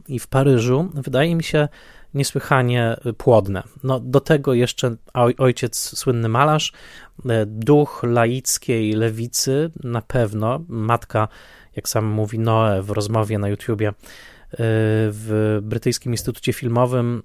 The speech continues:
e, wychowywała go w duchu zdecydowanie, mm, ateistycznym. Mówiła wręcz: "Jeżeli widzisz księdza, przejdź na drugą stronę ulicy",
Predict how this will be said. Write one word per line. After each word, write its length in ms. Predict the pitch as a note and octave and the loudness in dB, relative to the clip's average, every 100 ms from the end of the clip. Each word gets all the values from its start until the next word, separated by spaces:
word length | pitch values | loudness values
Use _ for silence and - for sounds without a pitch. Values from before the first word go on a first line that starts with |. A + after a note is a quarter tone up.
| - | -8
e, 260 | A#2+ A2+ | -4 -2
wychowywała 680 | A2 A2+ A#2+ A2+ A2+ A2 A2 | -2 -4 -2 -2 0 2 2
go 340 | G#2 G#2+ G2 G2 - - - - | 0 -2 -2 -2 -8 -20 -20 -8
w 100 | A2+ | -4
duchu 220 | A2+ A#2+ | -2 0
zdecydowanie, 760 | A2+ - - B2 B2+ A2 F#2 G#2+ B2 - - | 0 0 0 4 4 4 -2 -8 -14 -14 -8
mm, 720 | A2 G#2+ G#2+ G#2+ G#2+ G#2+ A2 | -4 -4 -4 -4 -4 -4 -4
ateistycznym. 960 | - - A#2 G#2+ - A2 - A#2+ C3 D#3+ - - - A#2+ | -6 -4 -2 -2 -4 -4 -4 -2 -2 -4 -8 -20 -12 -6
Mówiła 280 | A2+ A2 | -2 0
wręcz: 280 | G#2+ A#2 G#2+ | 0 -2 -4
"Jeżeli 300 | A2 G#2 G#2 | -4 -4 -4
widzisz 240 | G#2 G#2+ - | -6 -6 -4
księdza, 380 | - A#2+ G#2+ | -2 0 -2
przejdź 240 | - B2 G#2+ | -2 -6 -6
na 100 | G#2 | -6
drugą 260 | A2 A2 | -6 -6
stronę 300 | G#2+ A#2 A2+ | -8 -6 -4
ulicy", 420 | G2+ F#2+ - C3 | -4 -4 -4 -2